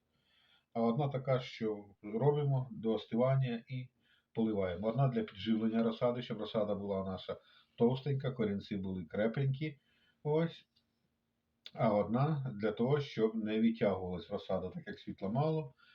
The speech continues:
світла, е, використовувати не хочеться, а от будемо обробляти, щоб вона не відтягувалася.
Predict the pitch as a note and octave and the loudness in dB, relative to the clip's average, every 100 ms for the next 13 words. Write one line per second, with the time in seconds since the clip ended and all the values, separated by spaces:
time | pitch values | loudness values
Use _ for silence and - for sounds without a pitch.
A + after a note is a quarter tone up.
0 | - _ - A#2+ A2 G2 - - A2+ G2+ | -20 _ -6 -2 0 -2 -4 -6 -4 -2
1 | F2 F#2+ A2 A#2 G#2 - G#2 F2+ G2+ G2 | -4 -8 -6 -2 -2 -2 -2 -2 -4 -6
2 | - F3 D#3 C#3+ C#3+ C3 - B2 A#2 - | -4 -4 -2 -2 -2 -4 -4 -4 -4 -4
3 | - B2 G#2+ G#2 G2+ A2 B2+ C3 - F#2+ | -4 -2 -2 -2 -2 0 -2 -4 -8 -6
4 | G#2+ G#2 F#2 F#2 F2 F2 F2 | -4 -4 -6 -4 -4 -4 -8